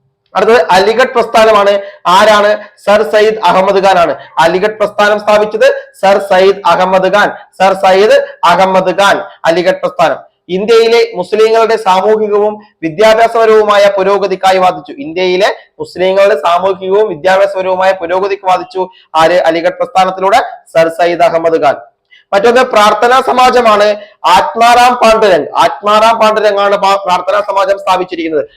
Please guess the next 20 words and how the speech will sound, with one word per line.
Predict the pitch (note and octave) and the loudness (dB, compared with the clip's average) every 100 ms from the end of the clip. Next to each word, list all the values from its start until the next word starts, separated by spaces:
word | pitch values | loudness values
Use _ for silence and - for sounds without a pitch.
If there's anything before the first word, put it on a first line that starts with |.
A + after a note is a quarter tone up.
| _ | _
പ്രാർത്ഥനാ | D#3 E3 E3 G3 | -2 0 0 0
സമാജം | F#3+ G#3 G#3 G3+ A#3+ - _ | 0 0 0 0 -4 -10 _
ആത്മാറാം | D#3 - F3 F#3+ F#3 G3 G#3+ - | 0 0 0 0 2 2 0 0
പാണ്ഡുരംഗ്. | F3 E3+ E3 D#3+ C#3 B2 - - | -2 0 -2 -2 -4 -8 -10 -10
ഇത് | E3 | -8
കൃത്യമായി | F3 G3+ G#3 A3 | -6 -2 0 2
പഠിക്കുക. | A3+ A3 G3 F#3+ A#3+ A#3+ - - | 2 0 -2 0 0 0 -6 -4
പ്രാർത്ഥന | F3 F3 G3+ - - A3+ A#3+ B3 A#3+ - | 2 2 2 0 2 4 4 2 -2 -6
എന്ന് | F#3+ G3+ G3 G3+ G3+ | -4 -4 -6 -6 -2
പറയുന്നത് | G3+ G3+ A3 - | 0 0 -2 0
ആത്മീയമായ | F3 F#3+ G#3 G#3 G#3+ G#3+ G#3+ | 0 0 -4 -2 2 2 4
ഒന്നാണ് | G#3 G3 G3 G3 | 2 0 0 0
എന്ന് | F#3+ | 0
കരുതുക. | F#3+ F3+ G3+ | 0 0 0
അങ്ങനെ | F3+ F#3+ A3 G3+ F#3 | 0 0 0 2 2
ഓർത്ത് | F3+ F3 | 0 -4
വെക്കുക. | - - _ - | -6 -12 _ -2
പ്രാർത്ഥന | E3+ - G3+ A3 C#4 - - | 0 0 0 0 -2 -6 -2
ആത്മീയമായ | E3 E3 F#3+ G3 G3 G3 | -2 0 0 0 2 2
ഒന്നാണ്. | F#3+ F#3+ F#3 | 2 2 0